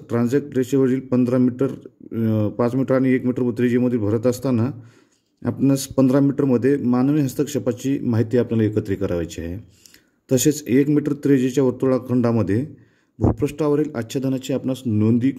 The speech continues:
घ्यावयाची आहेत. मित्र हो, अ, आपणास वीस मीटर बाय दोन मीटरच्या आयातात खुरे असलेल्या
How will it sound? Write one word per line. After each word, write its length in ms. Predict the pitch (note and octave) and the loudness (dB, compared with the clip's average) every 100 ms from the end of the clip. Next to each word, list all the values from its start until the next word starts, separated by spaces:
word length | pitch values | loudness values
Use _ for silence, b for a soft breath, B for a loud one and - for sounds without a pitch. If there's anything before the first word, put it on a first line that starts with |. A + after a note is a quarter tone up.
| - | -4
घ्यावयाची 480 | A2+ G#2 G#2 F#2 F2 | -2 0 2 0 -2
आहेत. 200 | D#2+ E2 - _ b b b b b b - | -4 -6 -10 _ b b b b b b 0
मित्र 280 | A#2+ B2 D3+ | 2 4 2
हो, 220 | D3 D#3+ | 2 2
अ, 460 | - G2+ A2+ A2 G#2+ | -2 -2 0 0 -2
आपणास 440 | G#2+ C#3+ C#3 - - | -2 -4 -4 -8 -8
वीस 340 | A2 C#3 D3 | -2 -2 0
मीटर 240 | D3+ C#3+ C#3+ | -2 0 0
बाय 180 | D3 | 2
दोन 300 | C#3 A2 B2+ | 0 2 2
मीटरच्या 460 | C3+ A#2 C3 - C#3 | 2 -2 -6 -4 -2
आयातात 400 | B2 A#2+ B2 A#2+ - - _ _ _ - | 0 0 0 -2 -4 -20 _ _ _ -4
खुरे 200 | C#3+ C3 | 0 2
असलेल्या 480 | C3+ B2 D3 B2 | 2 2 0 2